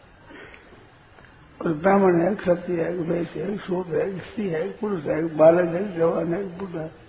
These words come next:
रोगी है, निरोगी, सब अधिकार। भगवान के सब अधिकार, कोई अधिकार, अधिकारी नहीं है,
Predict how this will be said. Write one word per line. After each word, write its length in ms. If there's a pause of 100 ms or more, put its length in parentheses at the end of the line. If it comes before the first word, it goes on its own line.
(360)
रोगी 320
है, 80
निरोगी, 600 (2000)
सब 60
अधिकार। 500 (800)
भगवान 400
के 120
सब 180
अधिकार, 380 (1600)
कोई 260
अधिकार, 400
अधिकारी 640
नहीं 220
है, 160